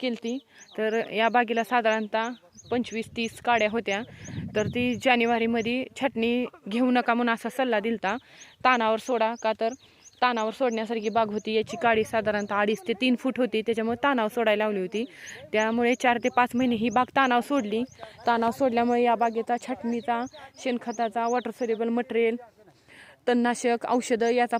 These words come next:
पू-, संपूर्णपणे खर्च यांचा वाचला गेला व बाग तानावर सोडल्यामुळे आता जूनमध्ये छाटणी केल्यामुळे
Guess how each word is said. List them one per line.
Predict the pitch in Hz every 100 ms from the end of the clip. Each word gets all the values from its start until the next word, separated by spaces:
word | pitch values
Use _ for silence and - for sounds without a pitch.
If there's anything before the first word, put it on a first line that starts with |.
| -
पू-, | 247
संपूर्णपणे | 269 262 247 240 240 240 233 233
खर्च | 247 220
यांचा | 226 226 226
वाचला | 240 262 247 214
गेला | 220 202 220 - - - -
व | 226
बाग | 226 233 -
तानावर | 254 233 226
सोडल्यामुळे | 220 269 233 226 226 220 254 - - - - -
आता | 233 233 226
जूनमध्ये | 202 247 233 226 226
छाटणी | 269 233
केल्यामुळे | 226 262 226 214 208 240